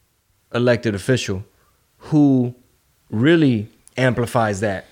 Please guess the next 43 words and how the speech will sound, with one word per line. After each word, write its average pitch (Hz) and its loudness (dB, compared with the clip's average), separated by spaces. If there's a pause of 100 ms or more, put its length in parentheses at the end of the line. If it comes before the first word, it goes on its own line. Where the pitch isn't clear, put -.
(180)
and 120 -2
wants 123 0
a 120 0
loyalist 113 2
army. 98 -6
So, 135 2
like, 131 2
for 139 2
example, 113 0 (1000)
when 127 -2
Castro 170 2
took 156 0
over 120 2
Cuba, 117 -2 (440)
he 180 0
didn't 170 4
have 156 -2
to 127 -8
do 117 -2
that 95 -6 (180)
'cause 131 -2
he 156 4
brought 127 4
in 131 2
his 117 0
own 110 2 (220)
loyalist 107 2
army. 85 -6
He, 139 0
he 156 2
came 127 0
in 127 2
with 110 -2
troops 113 -4
saying, 101 -4
"All 123 4
these 123 0
fools 120 2
are 101 0
down 101 -2
for - -10
me." 95 -8 (680)
So, 147 0